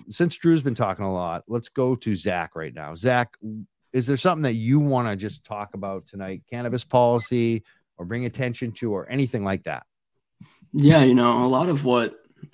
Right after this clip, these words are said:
Speaker 2: what I'm trying to rally for in New Hampshire right now on the medical side as a medical patient is just our basic right to home grow, um, to grow our own cannabis at home.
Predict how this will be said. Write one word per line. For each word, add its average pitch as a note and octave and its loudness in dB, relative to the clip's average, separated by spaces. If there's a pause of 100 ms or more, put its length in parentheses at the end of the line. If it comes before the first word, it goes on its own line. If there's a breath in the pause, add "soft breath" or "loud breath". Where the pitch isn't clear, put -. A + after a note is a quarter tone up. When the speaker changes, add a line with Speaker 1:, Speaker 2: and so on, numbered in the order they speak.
(140)
Speaker 2:
what B2+ -6
I'm A#2+ 0
trying - -2
to G#2+ -4
rally - -4
for - -2
in D2 -2
New D#2 -4
Hampshire - -4
right - -6
now C#3 -4
on A#2+ -2
the G#2 -2
medical G#2+ -4
side - -6
as - -6
a G2+ -6
medical G2+ -6
patient - -6
is A#2 -6 (360 loud breath)
just C#3+ 0
our C#3+ 6
basic A#2 -2
right G#2+ -2
to - -4
home A#2 -2
grow, - -6 (500 soft breath)
um, D#2 -2
to - -6
grow A2+ 0
our A2 2
own A2 -2
cannabis G#2+ -4
at - -2
home. C#3 -6